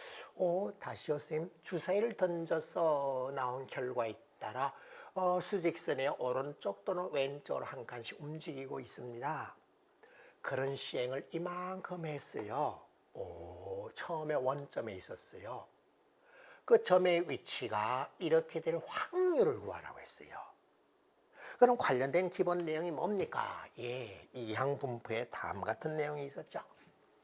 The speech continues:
어, 확률 변수 X가 이항 분포 엠피를 따라간다고 하면은 X가 R이 될 확률은 N 컨비네이셔널 P R승 Q의 N 마이너스 R승입니다. 독립시행의 확률과 같습니다.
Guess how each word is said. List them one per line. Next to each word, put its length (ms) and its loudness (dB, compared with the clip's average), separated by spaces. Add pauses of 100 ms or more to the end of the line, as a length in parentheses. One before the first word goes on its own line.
(680)
어, 200 4
확률 280 6
변수 280 10
X가 600 2
이항 300 4
분포 340 -4 (100)
엠피를 760 -2
따라간다고 880 0
하면은 420 -2 (140)
X가 640 0
R이 460 0
될 200 4
확률은 520 -2 (640)
N 300 2
컨비네이셔널 960 0 (180)
P 280 2
R승 520 4
Q의 380 2 (200)
N 260 -2
마이너스 480 -2
R승입니다. 960 -4 (120)
독립시행의 840 -2
확률과 540 -6
같습니다. 720 -6